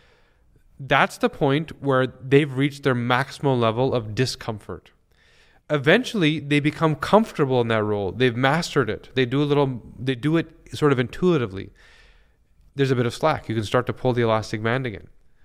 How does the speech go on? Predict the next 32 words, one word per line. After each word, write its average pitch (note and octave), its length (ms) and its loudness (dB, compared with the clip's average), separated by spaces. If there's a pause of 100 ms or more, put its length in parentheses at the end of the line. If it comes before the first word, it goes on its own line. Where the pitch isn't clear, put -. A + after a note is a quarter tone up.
(200)
And A#2+ 140 0
you A#2+ 60 0
can B2+ 80 4
start B2+ 240 2
to A#2+ 80 -2
pull D3 320 2
them C3 100 0
along A#2+ 520 0 (260)
with C3 160 2
a C3 40 2
bit A#2+ 220 2
more B2+ 220 2
of B2 60 2
a B2 60 0
challenge. B2 520 -2
And C3 140 -6
then C#3 100 0
all C#3 120 4
of C3+ 60 -2
a - 40 -12
sudden, D3+ 200 0
again, C3+ 220 0
it C3+ 60 0
gets B2 200 -2
tight E3+ 300 0
and C3+ 100 -4
you B2 40 0
gotta B2 180 2
let B2 140 -2
them A#2 120 -4
rest A#2+ 240 -4
there. - 180 -14